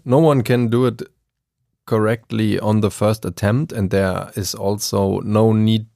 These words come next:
to be over perfect,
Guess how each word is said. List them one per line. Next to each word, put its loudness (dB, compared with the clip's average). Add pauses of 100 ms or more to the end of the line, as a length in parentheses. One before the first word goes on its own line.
(140)
to -6 (160)
be -4 (680)
over 2
perfect, -4